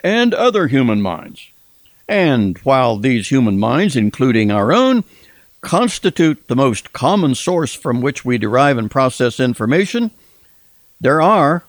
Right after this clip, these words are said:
two other sources to be considered. And the first of these is, or should be, the least regarded and least appealed to of all.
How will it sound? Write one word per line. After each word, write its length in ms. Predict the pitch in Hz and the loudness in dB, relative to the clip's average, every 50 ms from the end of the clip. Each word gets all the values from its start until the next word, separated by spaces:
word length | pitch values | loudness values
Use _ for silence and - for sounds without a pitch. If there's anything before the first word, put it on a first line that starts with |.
| _ _ _ _ _ _ _ _ - | _ _ _ _ _ _ _ _ -6
two 200 | - 208 247 220 | -4 -4 0 0
other 200 | 196 175 180 185 | 0 0 0 0
sources 560 | 165 - - 151 143 139 - - 143 139 - | -2 -2 0 0 0 0 0 -2 -4 -4 -4
to 100 | - 143 | -4 -4
be 160 | 123 127 131 123 | -2 -2 -2 -2
considered. 560 | - 135 123 - - 123 104 82 71 65 - _ _ _ _ _ _ _ _ _ _ _ _ _ _ _ _ _ _ - | -2 -4 -4 -2 -2 -2 -2 -4 -8 -14 -16 _ _ _ _ _ _ _ _ _ _ _ _ _ _ _ _ _ _ -4
And 120 | 131 135 | -4 -4
the 60 | 131 | -4
first 340 | - - 226 262 214 - - | -4 -4 -4 -4 -4 -4 -6
of 120 | 156 113 | -8 -4
these 460 | 98 113 117 127 156 202 196 - - - - | -2 0 0 0 0 -2 -4 -8 -12 -8 -2
is, 380 | 131 120 123 156 208 208 - | 0 0 2 2 0 -2 -6
or 240 | - - 131 127 113 | -8 -8 -6 -6 -6
should 320 | - - - 254 285 202 117 | -6 -4 -4 -2 -2 -2 0
be, 300 | 120 113 127 175 208 - _ - - - - - - - - _ _ _ _ _ _ - | 0 0 0 0 -2 -6 _ -20 -20 -20 -20 -20 -20 -20 -20 _ _ _ _ _ _ -6
the 80 | 135 | -4
least 520 | 127 127 147 214 262 269 220 - - - - | -4 -2 -2 -2 -2 -2 -2 -4 -8 -10 -6
regarded 560 | 147 143 120 117 123 110 113 123 160 190 180 - | -4 -4 -2 0 0 0 0 0 -2 -4 -6 -4
and 340 | - 135 127 123 113 107 117 | -2 -2 -2 -2 -2 -4 -4
least 420 | 190 254 269 220 - - - - | -4 -2 -2 -4 -4 -6 -8 -8
appealed 400 | - 113 - 151 147 156 160 143 - | -8 -4 -2 -2 -2 -2 -4 -4 -4
to 180 | 175 170 190 | -2 0 0
of 100 | 196 170 | 0 0
all. 360 | 180 214 233 208 113 92 - | 0 0 0 0 -2 -6 -10